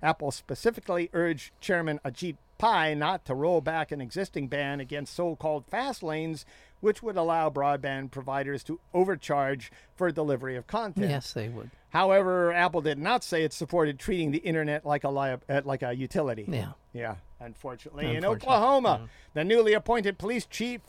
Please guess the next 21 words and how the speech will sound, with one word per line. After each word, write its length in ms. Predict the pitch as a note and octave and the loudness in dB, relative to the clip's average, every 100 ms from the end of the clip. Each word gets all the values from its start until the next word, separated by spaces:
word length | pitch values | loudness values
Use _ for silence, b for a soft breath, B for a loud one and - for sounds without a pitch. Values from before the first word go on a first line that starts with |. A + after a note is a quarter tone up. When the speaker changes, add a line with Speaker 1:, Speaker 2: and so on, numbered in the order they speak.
| - | -2
Speaker 1:
of 280 | G3+ G#3 F3 - | 2 2 2 -4
Texoma 1160 | A3+ - - - A3 C4 B3 F#3+ B2+ G#2+ G2 b b D3 | -6 -10 -18 0 6 6 6 4 2 -2 -6 b b -2
resigned 640 | C#3+ B2+ A3 F#3+ E3 D3 | -2 2 2 4 2 0
after 300 | D3+ D#3+ C#3+ | -2 -2 -2
the 140 | C3+ | 0
local 360 | C#3 F3+ D#3+ D3 | 0 0 0 0
news, 520 | E3 B3+ G3+ G2+ - b b - | 0 0 -2 -6 -10 b b -6
it 120 | D3 C3 | -6 -6
revealed 600 | C#3 D3 C#3+ C4 C4 G#3+ b b b - | -4 -4 -2 4 4 4 b b b -4
he 100 | B3 | 4
was 180 | A3+ | 6
the 140 | G3 F3+ | 6 2
owner 300 | G3 G#3+ G#3 | 2 4 2
of 100 | G#3 | 2
a 60 | |
neo-Nazi 680 | F#3+ G3+ A3 G3 G3 G#3 G#3+ | 2 2 2 2 -2 -4 -4
website. 520 | F3+ G#3 C#4 E3 A#2+ C4+ | 0 0 0 -2 0 0
Speaker 2:
Oh, 160 | B3+ | -2
my 220 | B2+ F#2+ | -4 -6
God. 240 | G#2+ G#2 A2 | -10 -10 -4
Speaker 1:
Yeah, 180 | D#3 | -4